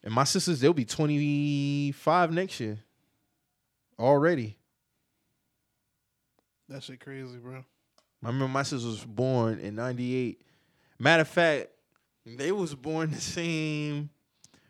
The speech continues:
Speaker 1: weekend. Shit. That might have been that br-,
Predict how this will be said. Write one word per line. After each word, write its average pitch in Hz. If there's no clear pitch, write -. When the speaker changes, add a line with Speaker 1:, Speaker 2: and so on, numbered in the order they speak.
Speaker 1:
weekend. 139
Shit. 95
That 156
might 190
have 156
been 160
that 127
br-, 147